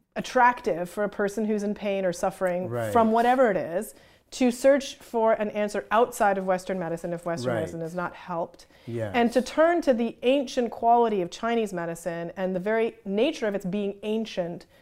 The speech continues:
Speaker 1: suggesting that it's better or, or
Speaker 2: Mm-hmm.
Speaker 1: you know. And, and so I kinda wanna just get your perspective on this idea of, you know, Chinese medicine,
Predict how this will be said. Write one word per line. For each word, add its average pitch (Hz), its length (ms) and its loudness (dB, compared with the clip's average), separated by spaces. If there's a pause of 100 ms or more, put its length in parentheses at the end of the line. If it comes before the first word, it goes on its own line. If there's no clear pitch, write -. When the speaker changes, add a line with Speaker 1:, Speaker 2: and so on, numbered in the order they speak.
Speaker 1:
suggesting 208 640 0
that 185 160 -2
it's 175 160 -6 (380)
better 170 420 -4
or, 170 420 -4
or 170 280 0
Speaker 2:
Mm-hmm. 165 120 -8
Speaker 1:
you 175 60 -8
know. 151 180 -10 (400)
And, 254 220 2
and 262 160 4
so 320 80 6
I 320 40 6
kinda 320 220 -4
wanna 440 220 0
just - 300 -6
get 269 280 4
your 233 140 2
perspective 214 840 0
on 185 200 0
this 202 200 -2
idea 202 580 4
of, 180 260 0 (440)
you 220 100 2
know, 190 240 4 (260)
Chinese 269 400 2
medicine, 220 840 0